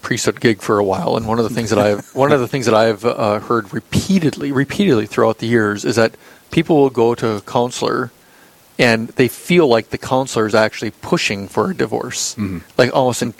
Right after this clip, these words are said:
Speaker 1: encouraging them to go the direction that they went to the counsel-, counselor to avoid.
Speaker 2: Right.
Speaker 1: So can you speak to that a little bit? Do you hear stuff like that?
Speaker 2: Um, and I've heard pieces of that,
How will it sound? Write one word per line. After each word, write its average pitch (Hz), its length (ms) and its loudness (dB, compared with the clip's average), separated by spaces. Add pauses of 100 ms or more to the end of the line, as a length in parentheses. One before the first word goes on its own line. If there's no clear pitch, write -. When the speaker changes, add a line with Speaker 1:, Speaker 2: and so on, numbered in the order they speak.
(100)
Speaker 1:
encouraging 131 600 0
them 104 300 0
to 123 120 -6
go 110 160 2
the 113 120 0
direction 113 360 0
that 107 160 2 (300)
they 135 80 6
went 127 160 4
to 123 60 -2
the 110 80 0
counsel-, 113 600 0 (340)
counselor 120 360 0
to - 200 -6
avoid. 117 520 -2 (180)
Speaker 2:
Right. 90 200 -4 (320)
Speaker 1:
So - 360 0
can 160 160 -4
you 214 60 2
speak 180 240 0
to 165 80 -4
that 160 180 2
a - 20 0
little 151 160 0
bit? 151 140 -4
Do - 80 -8
you 165 60 -4
hear 165 220 -2
stuff - 280 -4
like 156 160 0
that? 156 320 -4 (640)
Speaker 2:
Um, 180 120 0
and 175 120 4
I've 151 140 2
heard 131 260 0 (400)
pieces 117 320 -2
of 107 200 2
that, 101 440 0